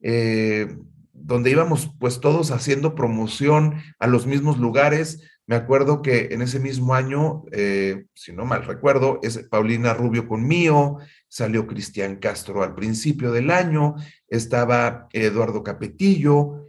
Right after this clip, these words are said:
este, Stephanie Salas con Ave María, este, y entonces normalmente íbamos a todos los programas de radio y nos íbamos topando unos con otros, etcétera,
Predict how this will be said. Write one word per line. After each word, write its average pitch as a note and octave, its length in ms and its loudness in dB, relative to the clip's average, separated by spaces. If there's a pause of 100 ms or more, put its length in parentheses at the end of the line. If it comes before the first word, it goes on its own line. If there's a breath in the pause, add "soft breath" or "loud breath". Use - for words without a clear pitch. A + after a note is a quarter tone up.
(120)
este, G#2+ 760 -2
Stephanie A#2+ 440 -2
Salas A2 380 -4
con G#2+ 160 -6
Ave A2 200 -2
María, D#3+ 800 0 (300)
este, A2 960 0
y B2 80 0
entonces E3 380 -2
normalmente G3+ 800 2
íbamos F#3+ 460 6
a D#3+ 140 -2
todos F#3+ 220 4
los D3 140 -2
programas D3+ 420 0
de C3+ 80 0
radio D3 220 0
y E3 40 2
nos A#2+ 160 -2
íbamos C#3+ 300 -2
topando B2+ 440 -2
unos A#2+ 260 -2
con A2 200 -8
otros, D3 340 -2
etcétera, D3 640 0